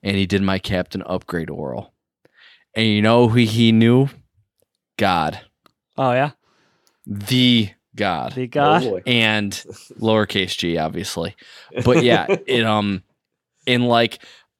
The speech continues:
Speaker 1: I had talked, I went and talked to God and
Speaker 2: <laughs>
Speaker 1: talked to him about it. And I think this, "Hey, I think this is gonna be my examiner. Do you know him?" It's like, "Oh, yeah, yeah. Tell him this." And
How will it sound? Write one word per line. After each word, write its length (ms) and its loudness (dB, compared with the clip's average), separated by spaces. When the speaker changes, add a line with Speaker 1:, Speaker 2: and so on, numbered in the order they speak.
Speaker 1:
I 160 2
had 200 0
talked, 320 0
I 80 0
went 240 0
and 100 -6
talked 320 -2
to 180 -4
God 440 -2
and 400 0
Speaker 2:
<laughs> 220 -2
Speaker 1:
talked 260 0
to 60 0
him 100 -4
about 340 0
it. 80 -4
And 100 -8
I 100 -2
think 300 -4
this, 240 -8
"Hey, 280 0
I 60 2
think 180 0
this 100 -2
is 60 -6
gonna 140 0
be 60 2
my 120 2
examiner. 420 0
Do 100 -4
you 60 0
know 180 0
him?" 160 -4
It's 80 -20
like, 180 -6
"Oh, 440 2
yeah, 240 -2
yeah. 200 2
Tell 340 2
him 320 2
this." 720 0
And 280 2